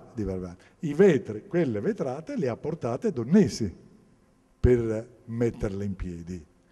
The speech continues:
Eh, il materiale didattico, una parte del materiale didattico che veniva utilizzato sia a Calenzano sia a Barbiana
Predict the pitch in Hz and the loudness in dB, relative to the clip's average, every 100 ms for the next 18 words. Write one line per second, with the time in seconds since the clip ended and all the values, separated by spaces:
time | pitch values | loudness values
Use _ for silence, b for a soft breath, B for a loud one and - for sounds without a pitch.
0 | b b b b _ - 131 127 - 202 | b b b b _ -4 -2 -2 0 2
1 | 214 190 180 175 165 240 226 180 160 160 | 4 4 4 4 6 6 6 4 4 2
2 | 143 - - 117 117 135 151 143 202 208 | 2 0 -10 -6 -4 -4 -4 0 2 2
3 | 143 - 120 123 131 123 143 190 151 123 | 2 -2 -4 -4 -4 -4 -2 0 0 -2
4 | 127 143 143 - 110 104 117 147 151 113 | -2 0 0 -2 -8 -6 -4 -2 0 0
5 | 107 110 113 113 135 104 - 117 175 - | -2 -4 -2 0 0 0 -6 -4 -4 -8
6 | b b b b b - 156 202 175 135 | b b b b b -10 2 4 4 2
7 | 139 127 - 123 120 117 135 113 92 92 | -2 -4 0 2 2 0 -4 -4 -6 -10
8 | 95 - 143 139 110 104 113 196 214 160 | -12 -8 -4 2 2 0 -2 0 2 2
9 | 196 226 | 2 -2